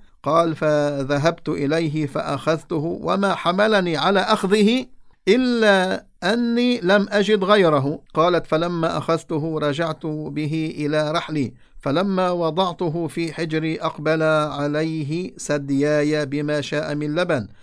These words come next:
فشرب حتى روي، وشرب معه أخوه حتى روي، ثم ناما، وما كنا ننام معه قبل ذلك.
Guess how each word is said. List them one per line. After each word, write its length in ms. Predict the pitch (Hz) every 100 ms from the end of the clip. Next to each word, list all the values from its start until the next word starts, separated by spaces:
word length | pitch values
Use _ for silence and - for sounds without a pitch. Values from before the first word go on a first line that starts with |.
| _
فشرب 600 | - 131 165 170 151 139
حتى 560 | 131 160 - 156 156 156
روي، 340 | 160 147 127
وشرب 540 | 120 120 139 143 151 156
معه 600 | 156 165 151 135 147 139
أخوه 380 | - 156 147
حتى 520 | 143 170 - 156 160 156
روي، 420 | 170 165 131 104 - - - _
ثم 460 | - 165 175 180
ناما، 680 | 185 196 147 147 147 151 147 -
وما 320 | 139 160 160
كنا 380 | 143 180 185 170
ننام 540 | 165 160 185 170 160
معه 440 | 185 185 170 196 202
قبل 240 | 220 208 208
ذلك. 420 | 160 156 117